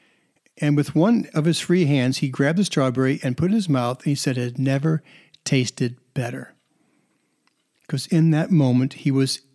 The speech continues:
in the moment. In the moment, being fully present. And that brought him some happiness. I have a lot of daily go-tos that I do no matter what. I try almost every day to have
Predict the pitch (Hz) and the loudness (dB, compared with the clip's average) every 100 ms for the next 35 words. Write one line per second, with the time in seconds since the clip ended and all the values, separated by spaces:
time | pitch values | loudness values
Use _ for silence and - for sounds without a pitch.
0 | - 156 139 135 143 143 175 233 180 - | -2 0 0 -2 -2 0 2 0 -2 -6
1 | - _ _ _ _ _ _ _ _ - | -16 _ _ _ _ _ _ _ _ -2
2 | 156 196 165 151 147 135 131 - - 165 | 2 4 4 4 2 2 0 -4 -2 0
3 | 196 202 135 110 120 165 - _ _ _ | 2 0 -2 0 0 -2 -4 _ _ _
4 | _ _ _ _ - 135 131 160 - 147 | _ _ _ _ -2 0 2 -2 0 0
5 | 127 - 131 151 170 _ _ - - 151 | 0 -2 0 -2 -4 _ _ -8 -2 0
6 | 185 202 - - - - - _ _ _ | -2 -2 -6 -6 -12 -16 -20 _ _ _
7 | _ _ _ _ _ _ _ _ _ _ | _ _ _ _ _ _ _ _ _ _
8 | _ _ - - - _ _ _ 165 180 | _ _ -20 -20 -20 _ _ _ 2 4
9 | 226 214 190 170 143 - 151 151 147 151 | 4 4 2 2 -2 0 2 4 2 -2
10 | 123 147 143 - 139 120 139 131 147 143 | 0 2 2 0 -2 -2 -2 -2 0 2
11 | 143 151 147 135 135 123 120 120 - - | 2 2 0 2 0 0 -2 -2 -8 -14
12 | _ - _ _ - - _ - 143 170 | _ -20 _ _ -20 -20 _ -2 0 0
13 | - 180 170 - 165 196 170 170 156 139 | 2 2 2 2 2 2 4 2 2 2
14 | 127 127 131 120 | 0 0 -2 -4